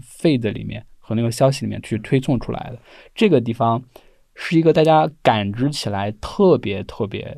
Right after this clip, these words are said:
小的产品的功能点，它实际带来的价值很大。我来飞书之前的最后一段时间，把我的创业公司搬到了飞书上，但是在，在之前，就是我一九年、一八年创业的时候，那时候没飞书啊，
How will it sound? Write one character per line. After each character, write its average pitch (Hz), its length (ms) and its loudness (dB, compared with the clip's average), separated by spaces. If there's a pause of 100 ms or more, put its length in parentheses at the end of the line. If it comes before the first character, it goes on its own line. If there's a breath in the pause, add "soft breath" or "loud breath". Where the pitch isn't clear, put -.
小 104 400 -4
的 101 220 -10 (160)
产 107 300 -8
品 147 120 0
的 113 80 -2
功 98 160 -10
能 98 160 -12
点， - 160 -12
它 123 120 -6
实 - 160 -4
际 123 80 2
带 131 100 2
来 127 60 2
的 120 80 2
价 135 160 0
值 113 80 -8
很 - 180 -12
大。 - 160 -12 (520)
我 110 280 0
来 110 180 0
飞 185 160 4
书 180 140 4
之 185 100 2
前 104 240 -2
的 110 80 2
最 143 160 2
后 180 140 4
一 139 40 4
段 113 120 0
时 - 80 -10
间， 107 100 0
把 110 140 2
我 117 140 2
的 110 80 -8
创 131 200 0
业 117 60 0
公 120 140 -2
司 131 100 -4
搬 113 160 0
到 110 100 0
了 120 100 -6
飞 120 100 -2
书 110 120 -4
上， 104 140 -4 (240 loud breath)
但 147 140 4
是 151 40 2
在， 160 300 4 (160)
在 190 220 4
之 120 160 -2
前， 95 280 -4
就 110 80 0
是 110 200 4
我 117 200 2
一 127 140 6
九 147 160 6
年、 104 260 0
一 123 60 2
八 127 140 4
年 123 120 2
创 170 120 2
业 160 60 4
的 123 40 2
时 127 60 2
候， 113 40 2
那 120 120 0
时 127 80 -4
候 113 40 -2
没 107 140 -4
飞 107 160 -4
书 - 160 -8
啊， 101 140 -6